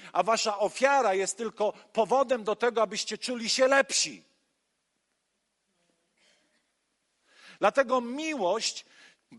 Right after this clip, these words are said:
miłość do Boga i miłość do ludzi jest początkiem wszelkiego działania. Bóg zawsze chciał naszego serca,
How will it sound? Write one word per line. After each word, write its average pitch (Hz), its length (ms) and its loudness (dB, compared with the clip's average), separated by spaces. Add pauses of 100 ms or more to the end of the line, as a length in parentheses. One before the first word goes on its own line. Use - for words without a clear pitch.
(120)
miłość 269 400 -2
do 226 180 2
Boga 202 640 4
i 214 140 -10
miłość 262 440 -4
do 226 200 2
ludzi 240 460 -4 (200)
jest 233 300 -6
początkiem 240 720 -4
wszelkiego 208 540 -6
działania. 175 540 -2 (4000)
Bóg 196 240 0
zawsze 240 500 2
chciał 220 280 -2
naszego 214 440 -2
serca, 180 680 -2